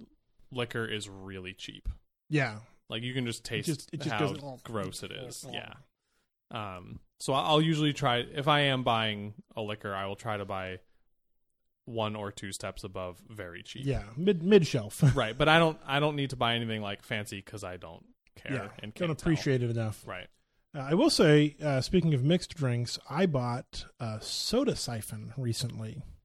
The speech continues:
Speaker 1: I heard, saw you tweeting about this.
Speaker 2: Yes. <clears throat> Uh, so the, my, my cultural context for these is, comes from a weird place, which is, like, Three Stooges films.
Speaker 1: Okay.
Speaker 2: Um,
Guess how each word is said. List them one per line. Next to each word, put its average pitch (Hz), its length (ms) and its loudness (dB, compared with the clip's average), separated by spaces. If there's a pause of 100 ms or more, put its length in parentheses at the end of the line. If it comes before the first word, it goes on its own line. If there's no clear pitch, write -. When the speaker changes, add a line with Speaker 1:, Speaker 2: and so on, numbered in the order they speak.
(320)
Speaker 1:
I 131 160 -2
heard, 131 260 -8
saw 139 160 -2
you 131 180 -4
tweeting 175 340 -2
about 107 260 -4
this. 101 120 -6
Speaker 2:
Yes. - 680 -4 (120)
<clears throat> 185 80 -8 (120)
Uh, 139 100 -6 (340)
so 160 640 2 (240)
the, 180 260 6 (240)
my, 190 340 4
my 185 200 8
cultural 302 400 4
context 175 600 0
for 156 100 -2
these 139 240 0
is, 123 80 -4
comes 170 200 0
from 160 140 -2
a 135 60 2
weird 139 400 0
place, 110 520 -8 (420)
which 147 160 -2
is, 139 120 -2
like, 135 220 -2
Three 196 240 4
Stooges 127 420 2
films. - 560 -6 (640)
Speaker 1:
Okay. 127 400 -4 (640)
Speaker 2:
Um, 131 720 -2